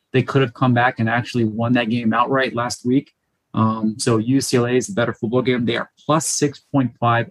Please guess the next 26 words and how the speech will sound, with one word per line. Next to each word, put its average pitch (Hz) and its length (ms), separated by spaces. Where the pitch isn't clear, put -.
on 135 200
the 135 80
road 120 280
at 131 260
Utah. 117 560
I - 80
don't 120 240
think 117 160
Utah 113 320
is 104 100
very 107 280
good. 113 280
Give 123 140
me 123 60
the 117 80
better 120 300
overall 117 420
program. 110 560
Give 120 200
me 117 240
the 117 80
Bruins 113 520
to 110 80
cover 110 260
that 107 220
spread. - 400